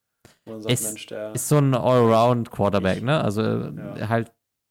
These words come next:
Speaker 2: sehr stabil darin, Defenses zu lesen, ist jetzt
Speaker 1: Also
Speaker 2: aber
Speaker 1: er ist
Speaker 2: jetzt
Speaker 1: nicht
Speaker 2: auch
Speaker 1: schlecht, das kann man
Speaker 2: Nee.
Speaker 1: so auf jeden Fall sagen. Also es ist keiner, den man jetzt, äh,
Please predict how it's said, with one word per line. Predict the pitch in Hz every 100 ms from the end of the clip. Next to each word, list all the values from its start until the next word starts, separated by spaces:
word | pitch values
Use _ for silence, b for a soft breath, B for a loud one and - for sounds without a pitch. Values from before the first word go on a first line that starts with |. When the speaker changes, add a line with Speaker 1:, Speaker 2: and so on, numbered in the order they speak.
| -
Speaker 2:
sehr | - 123
stabil | - 110 104 107
darin, | 107 101 101 101 95
Defenses | 101 113 95 -
zu | -
lesen, | - 139 131 120 -
ist | - -
jetzt | 107
Speaker 1:
Also | - 92
Speaker 2:
aber |
Speaker 1:
er | 101
ist |
Speaker 2:
jetzt | 147
Speaker 1:
nicht | 127
Speaker 2:
auch | 101
Speaker 1:
schlecht, | 110 104 - - -
das | -
kann | 127
man | 92
Speaker 2:
Nee. | 98
Speaker 1:
so | 110
auf | 110
jeden | 117
Fall | 110 107
sagen. | 92 92
Also | 90 101
es | 104 104
ist | -
keiner, | 120 120 117 113
den | 104 - 117
man | 110
jetzt, | 104 -
äh, | 123